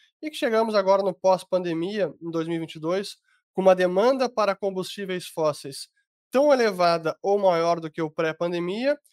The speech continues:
e sem uma capacidade produtiva que consiga se adequar a essa nova demanda. E claro, a gre-, a guerra da Rússia contra a Ucrânia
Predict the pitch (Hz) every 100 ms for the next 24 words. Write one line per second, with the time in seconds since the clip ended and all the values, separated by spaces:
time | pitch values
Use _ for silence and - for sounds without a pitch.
0 | _ - 208 - 247 269 262 247 233 233
1 | 202 220 220 208 202 233 226 - 226 180
2 | 220 214 202 220 196 190 - 180 185 _
3 | _ 175 180 - 190 170 165 214 220 190
4 | 156 127 - _ - 285 294 214 139 -
5 | _ _ _ 151 131 - 156 156 139 143
6 | 139 139 143 165 175 160 147 135 147 139
7 | 143 160 160 151 147 185 170 165 202